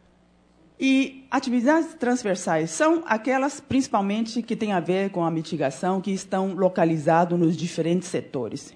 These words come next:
Então, que tipo de ação nós temos? Nós chegamos a,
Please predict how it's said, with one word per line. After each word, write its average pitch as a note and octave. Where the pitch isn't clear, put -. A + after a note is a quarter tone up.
Então, F#3
que C#4
tipo D4
de G#3+
ação F3+
nós E3
temos? C#3+
Nós E4
chegamos E4
a, C#4+